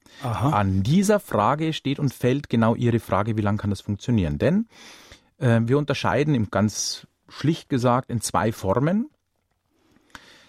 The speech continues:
Speaker 2: Das sind all jene, die, wir nennen es Berufsmobilität als Lebensform, die also vom Berufswegen gar nicht anders können. Stellen Sie sich vor, Sie möchten jeden Abend mit Ihrem Partner zusammen einschlafen und am Sonntag Son-, äh, Tatort schauen können,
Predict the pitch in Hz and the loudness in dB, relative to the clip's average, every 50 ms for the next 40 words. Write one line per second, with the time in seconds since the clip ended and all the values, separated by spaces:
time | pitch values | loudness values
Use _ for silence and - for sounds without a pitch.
0 | - - 120 - - 180 170 - - 117 123 117 104 120 123 151 170 165 151 160 | -4 -2 -2 0 0 0 -2 0 0 0 0 0 2 2 4 4 2 2 2 2
1 | 156 160 143 - - 120 104 104 110 107 - - 101 101 101 113 113 104 101 - | 2 2 0 0 0 0 0 2 0 0 -2 -2 0 2 4 4 4 4 2 0
2 | - 117 113 156 175 - - - 131 127 123 127 113 117 104 - 107 110 104 - | 0 0 2 2 0 0 -2 0 0 0 2 2 0 0 0 0 -2 -2 -2 -2
3 | - 90 90 - - - - 101 110 - 165 147 - - - 143 147 139 151 143 | -4 -4 -2 -2 -2 0 0 0 2 2 2 0 0 0 0 0 0 0 0 0
4 | 151 147 135 127 147 135 127 131 156 151 - - - 143 131 143 123 113 107 113 | 0 0 0 0 0 0 0 0 0 -2 -2 -2 0 0 2 2 2 2 2 0
5 | 107 - - 107 98 98 - - - - 143 139 107 85 73 - 90 - - 127 | 0 -2 -2 -2 0 0 -2 -4 -2 0 0 0 0 0 -4 -8 -10 -8 -4 -2
6 | 123 127 131 117 117 110 120 113 - - - 135 139 139 131 131 123 120 - - | 0 0 0 0 -2 -2 -4 -4 -4 -2 0 0 2 2 2 0 0 -2 -2 -2
7 | - 123 117 104 110 120 127 135 - 131 - - 101 104 110 120 113 117 113 117 | -2 0 0 2 2 2 0 2 0 -2 0 0 0 2 2 2 0 0 0 0
8 | 104 101 - 101 104 107 - - 123 113 - 104 104 101 98 - - 110 120 - | 0 0 0 0 -2 -2 0 -2 -4 -4 -2 -2 0 0 0 0 0 0 0 0
9 | - 110 120 117 104 98 92 - 104 107 - 98 90 - - 107 107 127 120 - | 0 0 2 2 2 2 2 2 0 0 0 0 -2 -2 0 0 0 0 0 -2
10 | 113 101 92 87 - 117 117 - 156 143 - - 127 131 139 139 - - 135 139 | -2 0 0 0 0 0 0 0 -2 -2 -2 0 0 0 0 0 0 0 2 2
11 | 147 156 | 2 0